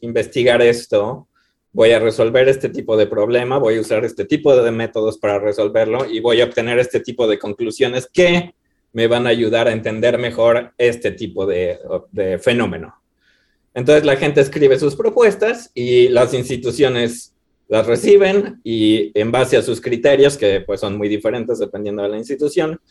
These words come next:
escogen tal vez, bueno, dependiendo de qué tipo de sistema estés hablando, a veces las, la, el, el, el porcentaje de aceptación es muy pequeño, pero también, eso también puede cambiar, ¿no? Y entonces ellos escogen a las que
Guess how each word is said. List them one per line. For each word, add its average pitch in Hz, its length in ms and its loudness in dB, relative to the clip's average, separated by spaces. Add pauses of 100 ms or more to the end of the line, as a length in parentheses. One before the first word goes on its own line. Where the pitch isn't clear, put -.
(260)
escogen 110 840 -2
tal 113 180 2
vez, 107 400 0
bueno, 101 240 -2
dependiendo 107 480 -4
de 98 160 0
qué 104 400 -4
tipo 101 180 -6
de 98 80 -2
sistema 101 380 -10
estés 101 320 -10 (100)
hablando, 101 640 -4
a 98 140 -4
veces 98 260 -6
las, 90 400 -8 (960)
la, 113 220 0
el, 113 300 2
el, 117 340 2
el 113 200 2
porcentaje 131 640 0
de 120 80 2
aceptación 110 580 -2
es 113 120 -4
muy 120 420 -4
pequeño, 127 600 -2
pero 98 480 -4
también, 104 320 -2 (760)
eso 107 220 -6
también 95 480 -8 (180)
puede 90 220 -2
cambiar, 127 360 0
¿no? 143 140 -2
Y 123 60 -2
entonces 135 260 2
ellos 160 240 2
escogen 160 420 0
a 135 60 0
las 123 200 -2
que 127 340 0